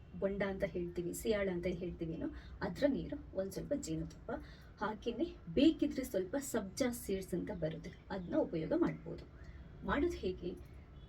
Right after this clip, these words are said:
ಸೌತೆಕಾಯಿ ಇರುತ್ತಲ್ವಾ, ಕುಕುಂಬರ್, ಅದ್ರ ಸಿಪ್ಪೆನ ತಗೊಳ್ಳಿ. ಒಂದು ಸೌತೆಕಾಯಿದು ಸಿಪ್ಪೆನ ತೆಗ್ದು ಕಟ್ ಮಾಡ್ಕೊಳ್ಳಿ. ಅದನ್ನ ಜ್ಯೂಸರ್ ಮಾಡುವಂತಹ ಮಿಕ್ಸಿಗೆ ಹಾಕೊಳ್ಳಿ. ಒಂದು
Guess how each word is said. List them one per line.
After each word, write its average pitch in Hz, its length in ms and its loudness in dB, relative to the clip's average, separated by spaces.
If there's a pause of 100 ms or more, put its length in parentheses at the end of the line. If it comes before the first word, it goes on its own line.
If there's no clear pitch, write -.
(160)
ಸೌತೆಕಾಯಿ 240 500 4
ಇರುತ್ತಲ್ವಾ, 170 640 -2
ಕುಕುಂಬರ್, 185 500 -2
ಅದ್ರ 240 200 4
ಸಿಪ್ಪೆನ - 460 -2
ತಗೊಳ್ಳಿ. 170 420 -2 (160)
ಒಂದು 196 200 0
ಸೌತೆಕಾಯಿದು 180 600 -4
ಸಿಪ್ಪೆನ 196 400 -6
ತೆಗ್ದು 175 300 -2
ಕಟ್ - 440 -2
ಮಾಡ್ಕೊಳ್ಳಿ. 175 580 0 (180)
ಅದನ್ನ 196 280 0 (520)
ಜ್ಯೂಸರ್ 302 360 8
ಮಾಡುವಂತಹ 196 580 4 (160)
ಮಿಕ್ಸಿಗೆ 175 400 -2
ಹಾಕೊಳ್ಳಿ. - 380 -6 (1080)
ಒಂದು 294 600 8